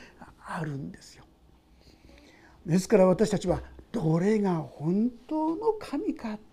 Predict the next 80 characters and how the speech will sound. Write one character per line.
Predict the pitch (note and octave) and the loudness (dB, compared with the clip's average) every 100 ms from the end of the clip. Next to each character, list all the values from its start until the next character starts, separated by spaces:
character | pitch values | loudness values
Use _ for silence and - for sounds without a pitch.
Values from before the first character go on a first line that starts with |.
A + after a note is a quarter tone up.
| - | -20
そ | - - | -14 -8
う | |
い | |
う | E3 | -6
こ | |
と | F3+ | -4
を | E3 | -4
き | - - | -6 -20
ち | - - - | -18 -18 -6
ん | C4 C4+ | -4 -4
と | - B3 | -2 0
見 | G3 G#3 | 2 0
極 | G#3+ A#3+ | -2 -2
め | A#3 | 0
な | A#3+ | -2
け | A3+ | -4
れ | G#3 | -6
ば | E3 D3+ D#3 C#3 - - - | -4 -4 -4 -4 -10 -20 -12
な | D3 C3 | -10 -10
ら | C3+ D#3+ | -8 -6
な | F3 | -6
い。 | C#3+ - _ _ _ _ - | -8 -14 _ _ _ _ -20
あ | - | -20
っ | - | -14
と | G3+ | -6
い | A#3+ | -2
う | |
間 | C4 | 0
に | E4+ | 0
こ | C#4+ | 2
う | |
騙 | F3 D#3 D#3 | 2 2 0
さ | G3+ G#3+ | -2 -2
れ | C4 | -2
た | F#3 | -4
り | - | -4
で | G#3+ | -4
す | G#3+ | 0
ね、 | A#3+ G#3 - | 2 2 0
混 | - F#3 | -8 -6
乱 | F3+ F#3 | -4 -6
さ | |
せ | D3 - | -10 -8
ら | - | -6
れ | C#4 | -4
て | D#4 | -4
し-、 | A#3 - | -4 -8
し | - | -10
て | - | -8
し | - A#3+ | -6 -6
ま | B3 | -6
う | E4+ | -6
だ | F4 | 0
ろ | A#3+ | 0
う。 | E3+ - - _ | 0 -6 -20 _
そ | - | -10
の | D3 | -8
こ | E3+ | -6
と | E3+ | -4
は | F3+ E3+ - - | -4 -4 -14 -14
容 | D3 C#3+ E3 | -12 -10 -4
易 | G#3 | 0
に | D4+ - | -2 -4
想 | - D#3+ | -4 -2
像 | D#3+ | 0
で | D#3+ D#3+ | 0 0
き | E3+ | -2
る | A3 | -4
こ | - | -8
と | - | -10
じ | |
ゃ | C#3 | -8
な | C3+ | -6
い | |
か | C3 | -8
と | D3 | -8
思 | D#3 C3+ | -10 -8
い | |
ま | C#3 | -10
す。 | - | -12